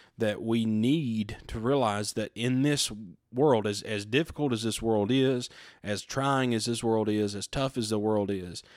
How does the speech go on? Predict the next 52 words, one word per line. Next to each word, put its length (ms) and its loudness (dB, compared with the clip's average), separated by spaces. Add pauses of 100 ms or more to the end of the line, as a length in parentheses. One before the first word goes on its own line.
(220)
that 320 0
we 460 0
can 360 0
live 280 4
lives 600 -2
that 220 -8
reflect 560 -4
good 380 2
on 220 -4
the 60 -2
Lord. 420 0 (360)
We 100 0
can 160 0
live 180 2
lives 460 0
that 160 -6
would 220 -4
bring 260 2
people 380 -2
to 100 -10
the 100 -8
Lord, 420 0 (340)
um, 260 -4
because 320 -2
of 60 -2
what 160 0
they 120 2
can 200 -4
see 320 0
in 80 0
us. 260 -4 (560)
There's 180 2
nothing 280 2
that 100 4
I 80 0
can 200 -2
do 260 4
that 160 -8
can 120 -12
save 380 2
anyone, 400 0
but 140 0
yet 160 4
it's 160 0
the 80 0
walk 520 4
and 80 -4
the 60 -2
way 180 4
that 120 2
I 80 2
live, 480 4